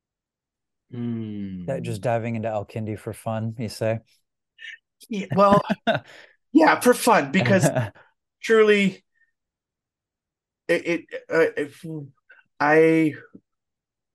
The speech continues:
Speaker 3: I think it's as, or as it's explored with Al-Kindi, that, that this filtering of the divine light through the various, you know, giant spherical, uh, onion layered lock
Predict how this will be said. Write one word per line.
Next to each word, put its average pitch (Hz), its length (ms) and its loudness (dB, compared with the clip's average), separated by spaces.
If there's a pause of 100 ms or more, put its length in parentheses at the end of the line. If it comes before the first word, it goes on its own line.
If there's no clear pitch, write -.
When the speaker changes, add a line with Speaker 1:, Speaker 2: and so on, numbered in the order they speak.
(420)
Speaker 3:
I 151 100 -2
think 151 260 -6
it's 139 240 -6
as, 147 300 0
or 165 120 4
as 170 220 2
it's 165 160 -6
explored 120 640 -4
with 110 120 -4
Al-Kindi, 107 480 -6
that, 110 260 0
that 113 200 0 (2250)
this 135 220 0
filtering 160 520 0
of 127 80 0
the 127 60 -4
divine 123 380 -2
light 120 340 -6
through 123 140 -10
the 113 100 -8
various, 120 580 -2
you 120 100 -6
know, 107 380 -6 (280)
giant 131 680 -2 (580)
spherical, 120 1000 2 (600)
uh, 113 360 0 (1120)
onion 143 420 -2
layered 127 420 -2
lock 117 480 -4